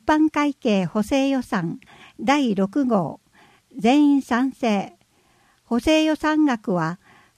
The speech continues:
三百七十二万二千円の増額で、内容は教育費の増額で、田原本小学校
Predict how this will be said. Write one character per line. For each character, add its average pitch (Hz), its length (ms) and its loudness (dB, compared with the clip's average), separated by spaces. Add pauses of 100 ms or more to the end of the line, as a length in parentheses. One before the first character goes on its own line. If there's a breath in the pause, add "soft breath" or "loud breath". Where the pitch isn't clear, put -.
三 320 300 0
百 220 360 -2
七 269 320 2
十 190 280 0
二 190 160 0
万 254 300 2
二 185 100 0
千 226 340 0
円 214 220 2
の 196 140 2
増 202 260 0
額 202 300 -4
で、 180 240 -4 (580 loud breath)
内 254 260 2
容 233 260 2
は 208 240 0 (680 soft breath)
教 311 220 2
育 330 220 -2
費 269 160 -2
の 196 180 2
増 202 240 4
額 220 300 -4
で、 190 260 -4 (460 loud breath)
田 220 140 0
原 294 220 2
本 285 260 2
小 285 260 2
学 277 280 -2
校 180 420 -2